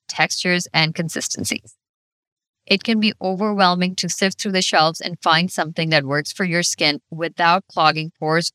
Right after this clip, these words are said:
or leaving dry patches. Still, it's an important step, which you should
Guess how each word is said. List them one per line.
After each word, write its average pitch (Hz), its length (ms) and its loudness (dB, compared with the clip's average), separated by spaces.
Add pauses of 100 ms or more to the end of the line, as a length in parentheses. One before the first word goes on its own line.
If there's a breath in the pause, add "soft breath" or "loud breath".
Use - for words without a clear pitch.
or 233 280 2
leaving 156 320 -2
dry - 240 0
patches. - 560 -4 (580)
Still, 185 480 0
it's - 160 -4
an 196 80 0
important 196 500 0
step, 160 320 0 (380)
which 180 180 0
you 185 120 0
should - 180 0